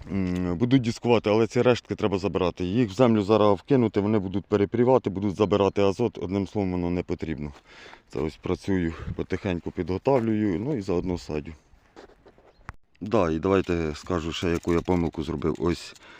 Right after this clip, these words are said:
тут зуб іде на двадцять сантиметрів висота.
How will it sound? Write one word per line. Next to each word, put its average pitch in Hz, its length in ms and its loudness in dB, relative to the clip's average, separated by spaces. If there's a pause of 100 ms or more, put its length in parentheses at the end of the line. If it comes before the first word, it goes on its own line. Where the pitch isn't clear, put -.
(140)
тут 95 160 -2
зуб 104 380 2
іде 87 300 4
на 92 160 4
двадцять 87 400 -2
сантиметрів 80 640 -4 (180)
висота. 80 520 -8